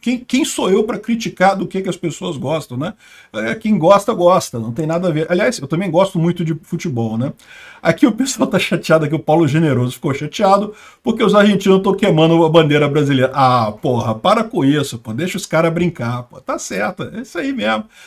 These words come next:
Somos, somos, e no futebol nós somos inimigos mesmo. Felizmente somos amigos em várias outras, o-, vários outros aspectos. No futebol tem a rivalidade mesmo, é isso daí. Pode ser que quando o Brasil ganhar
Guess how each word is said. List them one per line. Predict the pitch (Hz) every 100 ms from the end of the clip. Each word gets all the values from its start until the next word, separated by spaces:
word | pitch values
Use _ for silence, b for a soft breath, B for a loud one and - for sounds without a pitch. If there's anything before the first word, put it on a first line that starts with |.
| B
Somos, | - 214 226 226
somos, | 233 226
e | 220
no | 240
futebol | 277 262 185 196 214
nós | 214
somos | 220 208
inimigos | 214 208 175 175 147
mesmo. | 131 123 117 B B
Felizmente | 339 277 190 214 214
somos | 220 202
amigos | 185 170 185 175
em | 160
várias | 143 175 165 143
outras, | 151 170 170 139
o-, | 170 - 143 147
vários | 113 151 165 131
outros | 160 156 135
aspectos. | 117 - 147 214 - 160 b b b
No | 233
futebol | 247 233 175 170 185
tem | 190
a | 180
rivalidade | 180 165 170 143 147 151 135
mesmo, | 123 135
é | 185
isso | 214 -
daí. | 120
Pode | 127 151
ser |
que | 190
quando | 208 196
o |
Brasil | 180 156 170
ganhar | 165 156 151